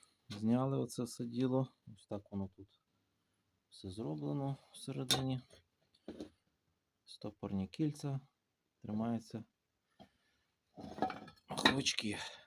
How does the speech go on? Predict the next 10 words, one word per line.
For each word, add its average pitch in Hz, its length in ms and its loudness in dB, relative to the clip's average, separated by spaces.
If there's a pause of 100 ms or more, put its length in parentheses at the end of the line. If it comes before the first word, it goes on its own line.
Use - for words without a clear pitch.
(840)
В - 40 -2
маховичках 113 720 0 (600)
стоять 135 680 0 (1600)
голкові 131 520 0
підшипники. 143 840 -2 (1900)
Голкові 104 480 -6
підшипнички 147 880 -8 (1000)
в - 180 -10
кожному. 135 580 -4 (420)
От. 117 280 -2